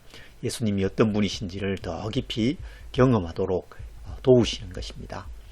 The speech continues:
그런데 갈릴리 바다의 그 광풍은 제자들에게만 불어온 것이 아니었습니다. 갈릴리 바다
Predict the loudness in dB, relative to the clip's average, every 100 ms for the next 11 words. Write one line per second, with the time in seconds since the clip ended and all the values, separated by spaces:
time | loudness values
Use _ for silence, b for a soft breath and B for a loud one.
0 | B B B B 4 12 12 12 12 -12
1 | -20 -20 -20 -20 -20 -20 -14 -12 6 10
2 | 12 12 10 12 12 12 12 12 10 8
3 | -2 -4 -6 -4 2 6 8 6 2 b
4 | b b 4 12 12 12 10 10 4 2
5 | 4 4 2 0 0 0 2 0 -2 -6
6 | -4 -6 -6 -12 -16 -16 -14 -2 2 4
7 | 8 10 12 10 8